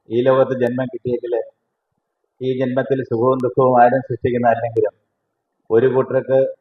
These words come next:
സുഖവും മറ്റൊരു കൂട്ടർക്ക് ദുഃഖവും. തിരുവനന്തപുരം മെഡിക്കൽ കോളേജ് മുതൽ ആർ സി സി വരെയുള്ള സ്ഥലത്ത് വെറുതെ ഏത് സമയത്തൊന്ന് നടന്നു പോയാൽ അല്പം അന്നത്തിന് വേണ്ടി, അല്പം മരുന്നിന്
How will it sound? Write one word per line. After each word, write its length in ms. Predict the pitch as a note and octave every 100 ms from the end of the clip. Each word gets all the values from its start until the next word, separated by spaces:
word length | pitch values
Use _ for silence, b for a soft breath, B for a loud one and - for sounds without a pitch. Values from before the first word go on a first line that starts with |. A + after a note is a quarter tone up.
| _ -
സുഖവും 400 | C3 C3 C3 - _
മറ്റൊരു 320 | A#2 - B2+ A#2
കൂട്ടർക്ക് 280 | A#2 A#2
ദുഃഖവും. 460 | A#2+ G#2+ - A2 - _ _ _ _ _ _ _ _
തിരുവനന്തപുരം 440 | - B2+ C3+ C#3 C3
മെഡിക്കൽ 240 | A#2+ C3 B2+
കോളേജ് 340 | B2+ B2 B2+
മുതൽ 220 | B2 - B2
ആർ 60 | A#2
സി 160 | C#3
സി 140 | - C3
വരെയുള്ള 460 | B2 A#2+ B2 B2+ - _ _ _ _ _ _ _ _
സ്ഥലത്ത് 400 | - B2 - G#2+ F2+ - _ _ _ _ _ _ _ -
വെറുതെ 240 | A#2 B2+ C3+ B2+
ഏത് 140 | C#3
സമയത്തൊന്ന് 600 | C3 B2+ B2+ B2 B2+ B2
നടന്നു 240 | A#2 A#2+ A#2+
പോയാൽ 420 | A#2 A#2 A2+ - - _ _ _ _ _ _ _ -
അല്പം 320 | B2 A2+ C#3+
അന്നത്തിന് 420 | B2+ B2+ - A#2+ A#2+
വേണ്ടി, 280 | A#2 G2+ - _ _ _ -
അല്പം 320 | A2+ C3+ A#2+
മരുന്നിന് 360 | A#2 A#2 A#2